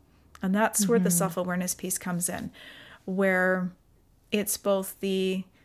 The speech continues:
Speaker 1: the label can, carries a valuation, but it also can carry a judgment. So if we
Speaker 2: Yeah.
Speaker 1: look at the label, and, you know, I'm, I don't mean, like, a judgment always in a negative sense, but it,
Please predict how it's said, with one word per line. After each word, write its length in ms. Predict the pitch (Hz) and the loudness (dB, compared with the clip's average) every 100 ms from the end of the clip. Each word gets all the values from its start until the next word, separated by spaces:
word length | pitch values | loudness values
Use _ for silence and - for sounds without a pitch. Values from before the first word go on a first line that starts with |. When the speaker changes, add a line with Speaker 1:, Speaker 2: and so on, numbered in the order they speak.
| _ _ _ | _ _ _
Speaker 1:
the 100 | 214 | 0
label 440 | 202 214 233 277 | 4 6 8 8
can, 380 | 285 240 226 202 - _ _ | 6 4 4 4 -2 _ _
carries 480 | - 220 226 247 226 | 0 4 8 8 6
a 60 | |
valuation, 1080 | 196 185 180 170 170 196 202 - - 214 269 - - - - - - - | 4 4 2 0 2 2 2 0 0 0 0 -6 -20 -20 -20 -20 -20 0
but 120 | 208 | 2
it 100 | 208 | 6
also 480 | 214 269 - 285 269 | 4 4 6 6 6
can 520 | - - 262 320 302 | 2 0 2 4 2
carry 460 | 277 208 185 185 185 | 4 2 2 2 0
a 160 | 185 | -2
judgment. 720 | 175 - 180 175 - - - - - - - - - - - - - - - - - | -2 0 0 -2 -10 -12 -16 -18 -20 -20 -20 -20 -20 -20 -20 -20 -20 -20 -20 -20 -12
So 200 | - 202 | 0 0
if 140 | 196 | 4
we 80 | 202 | 4
Speaker 2:
Yeah. 160 | 285 156 | 6 4
Speaker 1:
look 200 | 285 262 | 2 2
at 220 | 220 - | 0 2
the 120 | 202 | 0
label, 840 | 185 190 254 320 185 165 170 175 - - - - - - | 2 2 4 2 0 0 0 -4 -10 -16 -16 -16 -10 0
and, 260 | 208 196 - - - - | 0 0 -4 -18 -20 -8
you 80 | 196 | 0
know, 180 | 202 190 | 2 2
I'm, 220 | 208 208 - | 2 0 0
I 100 | 208 | 4
don't 200 | 233 233 | 4 4
mean, 200 | 233 233 | 4 4
like, 180 | 202 196 | 4 0
a 60 | 185 | -2
judgment 480 | 190 180 190 185 | 0 0 0 0
always 380 | 180 185 190 175 | 0 0 2 0
in 100 | 170 | 0
a 80 | 170 | -2
negative 440 | 175 180 180 160 190 | -2 -2 -2 -2 0
sense, 440 | - 240 - - | 2 2 0 -4
but 160 | - 185 | -2 -2
it, 180 | - | -2